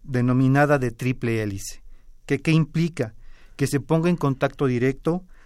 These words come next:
a los sectores académicos, al sector privado y al gobierno para que interactúen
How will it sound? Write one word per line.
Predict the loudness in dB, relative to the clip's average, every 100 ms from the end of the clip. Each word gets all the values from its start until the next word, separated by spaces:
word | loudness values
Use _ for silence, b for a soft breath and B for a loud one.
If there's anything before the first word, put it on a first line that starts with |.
| b b
a | -8
los | -4 -6
sectores | -8 -4 0 2 0 -4 -14 -8
académicos, | -8 -4 -2 0 -2 -2 -6 -6 -12 -20 -20 b b
al | -6 -6
sector | -8 -8 -8
privado | -2 0 4 2 2 -4 -10
y | -4
al | -4
gobierno | -2 -4 -2 0 0 0 -4 -8 -20 -20 -10
para | -6 -6
que | -6 -8
interactúen | -6 -6 -6 0 4 4 2